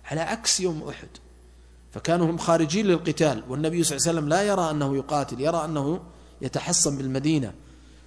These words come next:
فأبوا عليه إلا أن يخرج، فشاء الله عز وجل أن تكون الهزيمة لهم. فإذن ليس كل ما تقدره يكون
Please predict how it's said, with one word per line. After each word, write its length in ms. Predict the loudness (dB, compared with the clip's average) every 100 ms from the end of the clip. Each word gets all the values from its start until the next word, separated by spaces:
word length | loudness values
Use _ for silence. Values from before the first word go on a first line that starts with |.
| -20 -20 -20 -8
فأبوا 400 | -2 4 4 4
عليه 400 | 4 4 2 2
إلا 220 | 2 2
أن 100 | 2
يخرج، 460 | 0 -2 -10 -14 -18 -20 -20 -20 -20 -20 -20 -20 -12
فشاء 380 | -2 0 0
الله 320 | -2 -4 -4 -6
عز 180 | -6
وجل 340 | -8 -6 -6 -6
أن 140 | -6
تكون 460 | -10 -8 -6 -6 -8 -12 -20 -20 -20 -14 -12
الهزيمة 540 | -8 -6 -6 -4 -6 -8
لهم. 200 | -10 -12 -20 -20 -20 -20 -20 -20 -20 -20 -18 -18 -20 -20 -18 -6
فإذن 420 | 2 4 2 -2 -10 -8 2
ليس 260 | 4 6
كل 220 | 4 2 0
ما 200 | 2 0
تقدره 880 | -2 -8 -4 0 0 0 -4 -6 -10 -18 -20 -20 -20 -20 -20 -20 -20 -14
يكون 500 | -10 -4 -2 -2